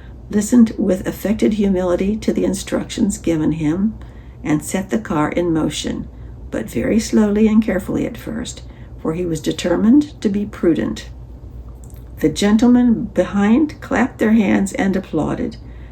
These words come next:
and Toad heard them saying, How well she does it! Fancy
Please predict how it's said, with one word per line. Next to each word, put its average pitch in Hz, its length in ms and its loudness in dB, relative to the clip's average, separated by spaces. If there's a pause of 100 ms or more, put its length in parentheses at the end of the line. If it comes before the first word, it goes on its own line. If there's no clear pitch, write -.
(140)
and 185 220 0
Toad 247 260 6
heard 196 220 4
them 165 180 2
saying, - 440 0 (320)
How 220 200 4
well 254 300 6
she 381 260 0
does 339 320 4
it! 220 180 2 (260)
Fancy 349 520 4